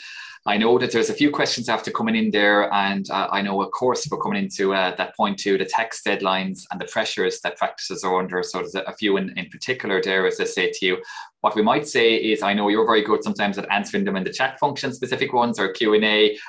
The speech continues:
And if there's something that we kind of, you, you see there in the Q and A, I'll leave you read yourself, and we want to come back and talk about in, in a few minutes or towards the end of the show,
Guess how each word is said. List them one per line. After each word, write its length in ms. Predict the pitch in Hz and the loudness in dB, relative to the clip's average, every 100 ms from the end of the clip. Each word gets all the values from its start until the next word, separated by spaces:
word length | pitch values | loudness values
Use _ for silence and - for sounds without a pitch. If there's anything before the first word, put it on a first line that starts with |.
| - | 0
And 200 | 101 101 | 2 2
if 120 | 87 | 0
there's 200 | 104 98 | -2 -2
something 400 | 131 117 113 107 | -2 -2 0 2
that 160 | 101 98 | 2 0
we 100 | 98 | 0
kind 240 | - 98 | 0 0
of, 160 | 98 - | -2 -2
you, 120 | 95 95 | -6 -4
you 160 | 95 | -6
see 200 | - 107 | -2 0
there 180 | 104 98 | 2 0
in 40 | |
the 60 | 98 | 0
Q 200 | - 101 | -2 0
and 80 | 98 | 2
A, 40 | |
I'll 100 | 95 | 2
leave 140 | 95 95 | 2 2
you 80 | |
read 140 | 98 98 | 0 0
yourself, 320 | 92 92 92 | -2 -2 -2
and 100 | 95 | 0
we 60 | 95 | 0
want 120 | 92 | -2
to 40 | |
come 160 | - 98 | -6 -2
back 260 | 95 92 95 | 0 0 -4
and 80 | |
talk 280 | - 98 95 | -2 0 0
about 280 | 95 95 92 | 2 2 2
in, 100 | 95 | -2
in 180 | 87 95 | -2 -2
a 40 | 92 | -2
few 180 | 104 | 0
minutes 320 | 98 123 - 101 | 2 0 -2 -8
or 80 | |
towards 300 | - 107 101 | -4 -2 0
the 60 | 104 | 0
end 80 | 98 | 0
of 60 | 95 | -2
the 60 | |
show, 380 | - 107 104 | 0 4 4